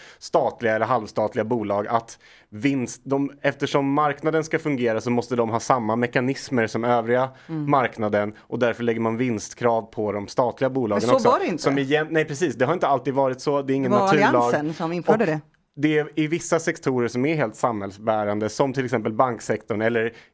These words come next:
Speaker 1: elsektorn
Speaker 2: Ja.
Speaker 1: kan vi prata om också, så hade det varit fullt rimligt att tänka att det här är nödvändig infrastruktur som vi vill ha för att ha ett fungerande samhälle. Det ska fungera. Det är inte viktigt att, eh, Vattenfall till exempel gör miljardvinster varje år, utan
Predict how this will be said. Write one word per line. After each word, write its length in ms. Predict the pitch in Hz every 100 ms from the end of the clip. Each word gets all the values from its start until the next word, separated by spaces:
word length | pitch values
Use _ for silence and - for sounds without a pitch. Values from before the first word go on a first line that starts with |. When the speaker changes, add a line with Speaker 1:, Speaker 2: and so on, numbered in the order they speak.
| -
Speaker 1:
elsektorn 640 | 135 113 101 127 - 175
Speaker 2:
Ja. 120 | 160
Speaker 1:
kan 100 | 135
vi 60 | 127
prata 320 | 135 127 123
om 80 | 123
också, 360 | 127 - 120 - -
så 120 | - 143
hade 200 | 143 139
det 60 |
varit 220 | 135 131
fullt 360 | - - 180 160
rimligt 420 | 143 127 113 113
att 280 | 123 120 -
tänka 280 | 135 120 117
att 100 | 107
det 60 |
här 280 | 127 165 165
är 120 | 139
nödvändig 560 | 131 139 131 117 113 123
infrastruktur 680 | 123 117 113 123 - 165 180
som 380 | 160 139 127 123
vi 120 | 127
vill 140 | 120 113
ha 240 | 143 156
för 140 | -
att 120 | 123 -
ha 160 | 117
ett 220 | 110 - - - -
fungerande 420 | - 131 135 123
samhälle. 600 | 120 139 123 117 120 120 123 - -
Det 140 | 127 127
ska 160 | 131
fungera. 680 | - 127 120 143 165 127 104
Det 100 | 113
är 40 |
inte 200 | 131 123
viktigt 460 | 104 117 - 117 107
att, 260 | 120 107 -
eh, 80 | 110 107 117
Vattenfall 800 | 120 139 - - 98 - 101 95
till 120 | 110
exempel 560 | 101 104 101 113 101 - - -
gör 400 | 110 110 104 104
miljardvinster 840 | 110 120 147 135 123 170 156 -
varje 240 | 110 104 104
år, 240 | 104 104
utan 200 | 107 110